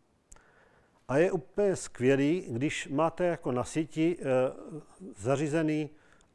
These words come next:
update, eh, D H C P requestu do D N S ka, takže vy hned, jak se připojíte, už máte i svoje jméno zaregistrované v tom D N S ku.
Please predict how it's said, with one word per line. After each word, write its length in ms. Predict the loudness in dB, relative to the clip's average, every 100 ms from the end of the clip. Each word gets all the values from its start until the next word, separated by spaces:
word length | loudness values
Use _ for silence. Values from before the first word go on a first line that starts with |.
| -6
update, 380 | 2 4 4 0
eh, 240 | 2 2 2
D 140 | 0
H 160 | 0 0
C 160 | -2 -2
P 260 | 0 0 0 0
requestu 420 | 0 -4 -4 -4
do 180 | 0 2
D 160 | 2
N 80 | 2
S 160 | -2 -4
ka, 200 | -4 -4
takže 320 | -4 -4 -2
vy 240 | -2 -4 -6 -20 -20 _
hned, 400 | 0 2 2 0
jak 140 | -4 -2
se 120 | -4
připojíte, 800 | -2 -4 2 4 2 2 2 2
už 220 | -2 -4
máte 300 | -2 -2 -2
i 220 | 0 0
svoje 360 | -2 -2 2 2
jméno 280 | 0 -2 -2
zaregistrované 680 | -2 -4 -6 -6 -4 -4 -6
v 60 |
tom 140 | -8 -6
D 140 | -6
N 80 | -8
S 160 | -12
ku. 340 | -12 -12 -12